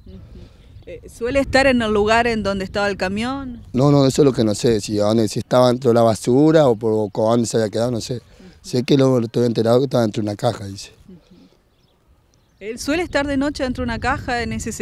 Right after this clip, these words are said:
Speaker 1: sector?
Speaker 2: sí, sí, buscan
Speaker 1: Sí.
Speaker 2: caja, por ahí buscan frazadas, se tapan ahí con caja, todo.
Speaker 1: Ujú. ¿Hace cuánto tiempo que le hace esto?
Speaker 2: Y él hace mucho tiempo que hace eso.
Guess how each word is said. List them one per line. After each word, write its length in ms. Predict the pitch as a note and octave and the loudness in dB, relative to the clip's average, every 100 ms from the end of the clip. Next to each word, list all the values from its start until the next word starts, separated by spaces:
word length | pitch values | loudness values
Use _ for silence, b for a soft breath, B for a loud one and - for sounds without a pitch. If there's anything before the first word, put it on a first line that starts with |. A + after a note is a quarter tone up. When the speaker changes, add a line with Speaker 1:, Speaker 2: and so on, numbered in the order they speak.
| F#3 | -8
Speaker 1:
sector? 220 | F#3 B3 | -6 -4
Speaker 2:
sí, 60 | A#3+ | -2
sí, 140 | - | 0
buscan 280 | G3+ G3 D3 | 0 2 0
Speaker 1:
Sí. 60 | G#2+ | 0
Speaker 2:
caja, 480 | D3 F3 D3+ C3 | 4 6 6 2
por 140 | A2+ A#2+ | 0 2
ahí 60 | |
buscan 360 | B2 B2+ A#2+ G#2+ | 2 2 -2 -2
frazadas, 600 | G2+ G2+ - C3+ C#3+ A2 | -6 -8 0 4 4 2
se 80 | A2 | -2
tapan 380 | - B2+ A#2 G#2+ | -2 -2 0 -4
ahí 320 | A2+ C3+ B2 | -2 0 -2
con 160 | A2+ F#2+ | -4 -6
caja, 400 | C#3 C#3+ G#2+ G2+ | -6 -6 -6 -6
todo. 240 | C3+ A#2+ | -4 -4
Speaker 1:
Ujú. 80 | G#2 - - - - - - - - - - - - - - - - _ _ _ - | -8 -20 -20 -20 -20 -20 -20 -20 -20 -20 -20 -20 -20 -18 -20 -20 -20 _ _ _ -20
¿Hace 160 | F#3+ A#3+ | -12 -6
cuánto 300 | A#3 B3+ A#3+ | 0 0 0
tiempo 300 | G#3 F3 E3+ | -2 -4 -6
que 80 | E3 | -6
le 80 | |
hace 240 | D#3 - D3+ | -8 -8 -10
esto? 280 | D3+ - C#3+ | -12 -16 -6
Speaker 2:
Y 180 | A#2 A2 | 0 4
él 140 | D3 | 6
hace 180 | E3 - | 6 2
mucho 240 | A#2 B2+ G#2+ | -2 -2 -2
tiempo 320 | D#3+ F3 A2+ | -2 -2 -2
que 60 | A2+ | -4
hace 200 | - A2+ | -4 -8
eso. 200 | A2 | -10